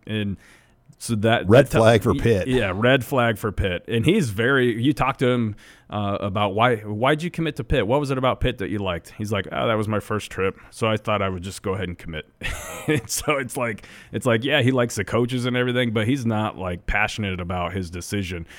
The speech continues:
Speaker 1: And Nebraska is likely to get an official visit from him. Now, they're going up against a handful of other teams, uh, to try and get his last visit in January. Uh, but, uh, but I think that they can get it, and,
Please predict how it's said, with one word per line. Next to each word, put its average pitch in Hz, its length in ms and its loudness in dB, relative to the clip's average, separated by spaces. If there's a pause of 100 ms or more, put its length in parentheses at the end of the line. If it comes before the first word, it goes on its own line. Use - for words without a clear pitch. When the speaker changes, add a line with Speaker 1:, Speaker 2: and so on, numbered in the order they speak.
(240)
Speaker 1:
And 107 240 0
Nebraska 110 400 -2
is 113 100 4
likely 104 460 0
to 98 160 -6
get 98 340 -4
an 95 80 -6
official 98 360 -6
visit 95 340 -6
from 92 220 -6
him. 92 320 -4
Now, 92 140 -2
they're 104 140 -2
going 123 220 2
up 113 160 0
against 104 280 -4
a 95 60 -2
handful 98 360 -4
of 92 80 -4
other 98 180 -2
teams, 98 420 -6 (320)
uh, 92 220 -6
to 92 140 -8
try 107 220 -2
and 95 100 -4
get 95 180 -4
his 98 180 -4
last 90 280 -4
visit 92 460 -6
in 90 180 -8
January. 87 640 -6 (340)
Uh, 87 300 -6
but, 92 360 -6
uh, 87 300 -6 (180)
but 107 220 -2
I 92 160 -4
think 117 280 -4
that 98 160 -4
they 101 140 -2
can 98 360 -4
get 95 180 -2
it, 110 180 0
and, 90 240 -4